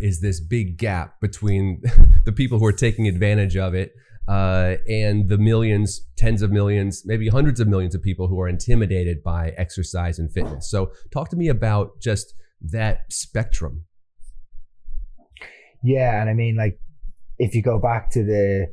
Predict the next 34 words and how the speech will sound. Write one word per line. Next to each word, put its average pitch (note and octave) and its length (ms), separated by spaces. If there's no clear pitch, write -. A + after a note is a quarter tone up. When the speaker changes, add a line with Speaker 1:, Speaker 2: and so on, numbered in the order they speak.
Speaker 2:
D A2+ 240
N G2 120
A G#2+ 300
of F#2+ 140
how G2+ 160
the F#2 80
fitness G#2 420
industry F#2+ 400
started, F#2+ 560
it E2 160
was F2 180
your, F2+ 100
you F#2 100
know, F2+ 120
your E2 160
typical F2 720
gym, F2+ 520
uh, D#2+ 400
then E2+ 200
studios F2 720
where E2 100
you're E2+ 260
exercising E2 640
outdoors, E2 380
going E2+ 240
for E2 240
a E2+ 40
run. F#2 340
And G2+ 120
that A2+ 160
didn't G2+ 220
satisfy F#2+ 580
the F2 100
needs F2+ 460